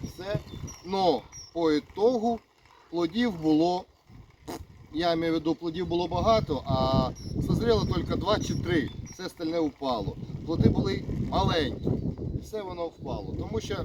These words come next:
дерево, виходить, якби дике. Так що почнемо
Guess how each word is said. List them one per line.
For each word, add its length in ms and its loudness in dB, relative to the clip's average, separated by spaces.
дерево, 680 2
виходить, 720 -4
якби 320 -2
дике. 220 -6
Так 180 -2
що 260 -6
почнемо 560 0